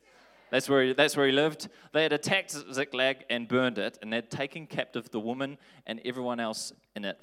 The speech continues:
both young and old. They killed none of them, but carried them off as they went on their way." Next slide. Verse three, "When David and his men re-, reached Ziklag, they found it destroyed by fire and their wives and sons and daughters taken captive. So David and his men wept aloud until they had no strength left to weep." Next slide.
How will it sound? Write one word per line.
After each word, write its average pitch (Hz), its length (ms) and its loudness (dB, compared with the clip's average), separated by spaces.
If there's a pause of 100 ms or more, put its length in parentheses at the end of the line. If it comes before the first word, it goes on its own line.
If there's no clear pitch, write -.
both 104 280 -4
young 123 260 -6
and 117 200 -10
old. 101 340 -10
They 104 140 -6
killed 135 400 -10
none 110 180 -2
of 101 60 -8
them, 101 160 -12
but - 160 -10
carried 110 260 -4
them 113 140 -8
off 98 180 -8
as 104 120 -8
they 104 100 -4
went 107 240 -6
on 104 60 -12
their 107 120 -2
way." 110 160 0
Next 101 220 -10
slide. 117 320 -6 (2000)
Verse 170 180 4
three, 165 360 0
"When 143 120 0
David 180 320 4
and 165 140 0
his 147 100 -4
men 156 220 -4
re-, 143 160 0 (120)
reached 143 240 -4
Ziklag, 131 360 -2
they 120 100 2
found 143 260 -2
it 170 60 -4
destroyed 131 440 0
by 120 100 2
fire 135 460 -2
and 117 140 -6
their 113 100 0
wives 127 360 0
and 120 120 -8
sons 120 260 -6
and 110 100 -8
daughters 110 280 -2
taken 101 300 -8
captive. 98 340 -8
So 110 100 -6
David 123 360 0
and 135 120 -4
his 123 100 -4
men 107 220 -6
wept 113 180 -4
aloud 107 380 0
until 104 180 -10
they 104 60 -2
had 107 80 -6
no 104 140 -4
strength 107 320 -10
left 104 220 -6
to 107 100 -8
weep." 113 200 -2
Next - 220 -12
slide. 123 260 -4